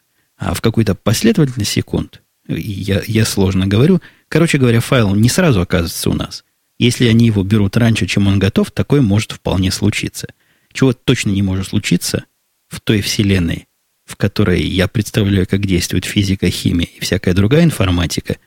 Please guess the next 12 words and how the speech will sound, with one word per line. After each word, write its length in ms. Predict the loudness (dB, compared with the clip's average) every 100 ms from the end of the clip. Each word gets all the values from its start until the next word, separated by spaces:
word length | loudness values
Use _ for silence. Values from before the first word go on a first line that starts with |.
| _ _ _
что 240 | -20 -2 0
он 80 |
сам 200 | 2 2
по 80 | 2
себе 220 | 0 0
починится 540 | 0 0 0 -4 -4 -2
во 120 | -2
всех 240 | 0 -2
местах. 480 | 0 -2 -4 -10 -14 _ _ _ _
Как 180 | -6 -2
потом 280 | 0 2 2
оказалось, 600 | 2 2 2 2 0